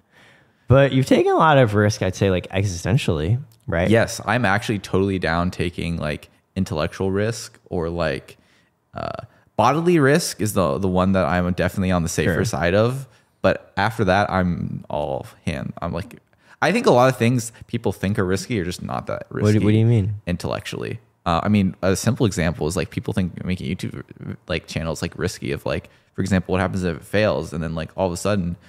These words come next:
Speaker 2: you spent, like, I don't know, a year trying to make that work instead of, like, going and doing an internship, for example, or something else. And I just don't think it's as risky as, uh, people think. Um, and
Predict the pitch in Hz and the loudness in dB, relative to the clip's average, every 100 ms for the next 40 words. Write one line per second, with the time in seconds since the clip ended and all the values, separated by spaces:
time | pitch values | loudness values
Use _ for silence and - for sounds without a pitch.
0 | _ _ - 85 - 87 - 78 82 - | _ _ -12 -10 -6 -8 -6 -8 -8 -10
1 | _ 62 73 58 - - - _ _ _ | _ -8 -6 -6 -8 -10 -20 _ _ _
2 | _ _ - - 82 82 87 90 85 85 | _ _ -18 -6 -4 0 0 0 -2 -2
3 | 87 85 67 85 90 87 80 80 80 76 | -2 -2 -2 -2 -2 -4 -6 -6 -6 0
4 | 90 90 85 78 78 - - - - _ | 2 2 0 -2 -4 -4 -8 -8 -10 _
5 | _ - - 78 - - 110 - - - | _ -10 -6 -6 -8 -12 -14 -14 -6 -4
6 | 90 64 57 - - - - _ 110 123 | -2 -2 -2 -4 -8 -18 -20 _ 0 0
7 | - - - 98 82 95 95 80 85 - | -2 -4 0 2 2 0 -2 -4 -8 -6
8 | 76 - 85 73 76 113 - - _ _ | -6 -6 -4 -4 -4 -8 -14 -20 _ _
9 | _ _ 71 64 - 90 - - 98 151 | _ _ -6 -4 -4 -4 -6 -2 -2 -2
10 | - _ _ _ _ - 87 82 82 67 | -8 _ _ _ _ -4 0 0 -2 -4
11 | - _ _ - 82 80 69 69 | -10 _ _ -8 -4 -4 -6 -8